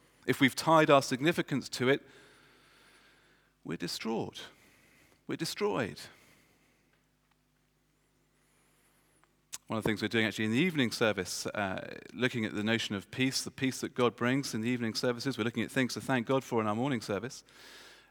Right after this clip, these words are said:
But a related theme of the peace that flows from God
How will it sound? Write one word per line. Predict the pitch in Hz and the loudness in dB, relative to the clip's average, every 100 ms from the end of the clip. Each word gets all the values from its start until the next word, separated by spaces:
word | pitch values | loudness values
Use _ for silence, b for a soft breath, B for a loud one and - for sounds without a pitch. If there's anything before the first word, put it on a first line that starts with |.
| - | 4
But | 131 | 8
a | |
related | 139 143 190 165 | 10 10 8 4
theme | - 151 135 | 4 4 4
of | 127 - B B B B B B - | 2 -4 B B B B B B -2
the | 143 | -2
peace | - 220 - | 4 2 4
that | 147 - | 0 2
flows | 175 185 - | 4 6 4
from | 143 123 | 0 2
God | 160 170 120 | 8 8 8